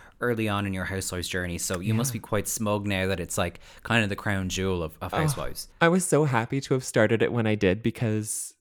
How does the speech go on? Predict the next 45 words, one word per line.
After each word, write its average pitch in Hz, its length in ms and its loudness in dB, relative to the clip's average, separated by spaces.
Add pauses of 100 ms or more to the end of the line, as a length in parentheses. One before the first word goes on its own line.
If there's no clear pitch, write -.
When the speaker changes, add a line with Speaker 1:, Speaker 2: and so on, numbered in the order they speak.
(100)
Speaker 2:
I 143 140 4
think 147 300 -4
it 135 240 2
is, 117 260 0
like, 113 200 0
the 117 80 2
best 110 340 0
city 113 380 0
that 117 300 -2
is - 380 -4 (240)
on 123 680 2
the 139 160 0
air 139 280 6
right 151 220 6
now. 170 460 4
Not 175 220 6
necessarily 147 640 6
the 120 160 4
season 120 680 4
currently, 160 600 4
but 156 180 6
just - 240 -2
as 113 160 2
a 107 100 4
whole, 104 400 6
I 107 100 2
think 107 320 -6
that, 101 280 0 (520)
like, 117 320 -4
those 131 400 4
women 127 440 4
know 113 260 4
how 110 240 -2
to 110 100 -2
give 101 460 -2 (200)
good 98 220 0
television. 107 640 0 (100)
And 123 360 4
on 120 140 2
top 113 280 0
of 110 120 0
that, 107 360 0 (140)
the 120 140 -6
production 123 640 -2
team, 151 440 0